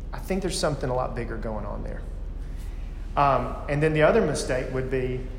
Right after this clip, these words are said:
"Well, all she needs to do is just go see a counselor and she'll be fine.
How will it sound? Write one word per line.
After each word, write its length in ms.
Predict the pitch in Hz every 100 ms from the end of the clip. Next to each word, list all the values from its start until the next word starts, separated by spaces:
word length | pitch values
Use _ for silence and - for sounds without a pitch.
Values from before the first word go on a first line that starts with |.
| -
"Well, 220 | 156 143
all 300 | 139 156 170
she 180 | - 180
needs 220 | 170 147
to 80 | 139
do 180 | 165 156
is 220 | - -
just 260 | 139 131 - - -
go 120 | 151
see 180 | 139 147
a 60 | 127
counselor 560 | 151 151 - 131 123
and 100 | 117
she'll 100 | 139
be 120 | 120
fine. 260 | 117 123